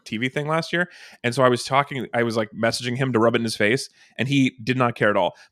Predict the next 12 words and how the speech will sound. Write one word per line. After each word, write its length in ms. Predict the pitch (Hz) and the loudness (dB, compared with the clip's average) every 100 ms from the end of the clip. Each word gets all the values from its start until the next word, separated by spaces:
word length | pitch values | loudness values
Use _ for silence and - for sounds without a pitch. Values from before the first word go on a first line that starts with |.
| - | 0
But 100 | 127 | 0
he 160 | 156 | 0
did, 560 | 147 156 165 170 151 151 _ _ _ 120 | -2 4 6 6 2 -6 _ _ _ 2
um, 480 | 117 110 107 104 - - | 6 6 4 0 -8 -6
he 160 | 139 | -4
did 260 | 131 147 139 | 2 2 4
say 120 | 143 | 2
that 120 | 131 120 | 2 0
Between 480 | 117 - - 131 | -4 -4 -4 0
Us 440 | 151 180 185 - - _ | 0 0 -4 -12 -16 _
is 280 | 120 117 113 | 0 0 0
the 520 | 113 117 113 113 - | -4 -2 -2 -4 -6